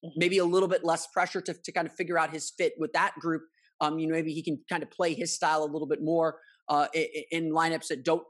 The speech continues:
Speaker 2: have all the, don't have, like, all the starters and all the pressure that comes with that. But at the same time, whenever you have kind of a high volume guy,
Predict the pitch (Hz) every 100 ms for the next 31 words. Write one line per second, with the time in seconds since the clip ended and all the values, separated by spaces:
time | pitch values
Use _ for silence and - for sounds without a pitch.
0 | - 170 170 160 160 151 147 - 165 156
1 | 160 160 160 - 160 160 147 170 160 160
2 | 151 147 139 - 165 180 156 - 151 147
3 | 208 - 160 - - _ _ _ _ _
4 | _ _ _ - 190 180 240 220 - 208
5 | 190 180 202 214 180 175 175 170 160 -
6 | 160 156 160 156 147 151 151 147